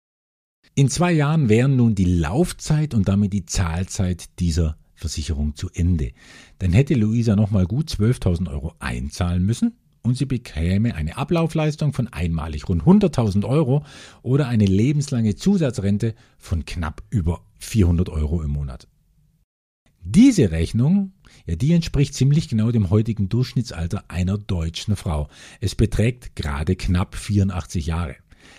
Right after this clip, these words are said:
Teile ich die Einmalsumme von über hunderttausend Euro durch die monatliche Rente, dann komme ich auf etwas über zwanzig Jahre. Wird Luisa also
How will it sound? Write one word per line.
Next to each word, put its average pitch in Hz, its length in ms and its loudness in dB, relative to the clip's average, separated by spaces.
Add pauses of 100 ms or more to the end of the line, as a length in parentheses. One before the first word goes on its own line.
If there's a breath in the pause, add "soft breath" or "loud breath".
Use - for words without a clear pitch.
(300 soft breath)
Teile 170 380 4
ich 143 160 0
die 95 240 -4
Einmalsumme 123 1400 0
von 104 160 0
über 101 320 -2
hunderttausend 95 500 0
Euro 127 300 0
durch 110 200 0
die 110 140 4
monatliche 117 640 4
Rente, 143 300 0
dann 98 160 -2
komme 135 200 0
ich 113 120 -2
auf 92 100 -2
etwas 120 320 -6
über 123 260 -2
zwanzig 98 440 -4
Jahre. 80 320 -4 (680 loud breath)
Wird 127 300 6
Luisa 151 420 2
also 104 240 -2